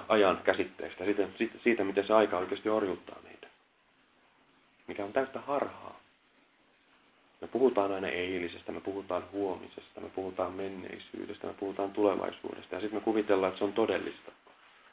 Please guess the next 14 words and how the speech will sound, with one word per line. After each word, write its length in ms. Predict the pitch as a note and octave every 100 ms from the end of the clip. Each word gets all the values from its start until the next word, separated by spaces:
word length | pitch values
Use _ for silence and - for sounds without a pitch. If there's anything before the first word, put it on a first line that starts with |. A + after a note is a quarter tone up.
| _ _ -
Me 60 |
roikutaan 520 | G#2+ B2+ - - E2+ E2+
siinä, 160 | E2+
me 80 | F2+
tehdään 340 | - B2 G#2
siitä 200 | F2+ F#2+
todellista. 520 | - G#2 F#2 - - - _ _ _ _ _ _ _ _ _ _ _ _ _ _ _ _ _ _ -
Jos 120 | -
me 60 | F#2+
tarkastellaan, 720 | G#2+ A#2 - - F#2+ F2+ F#2 - - _ _ _ _ _ _ _ -
ei 140 | F#2+
ole 80 | G2
olemassa 340 | A2+ G2 -
mitään 400 | E2+ E2 E2+ D#2+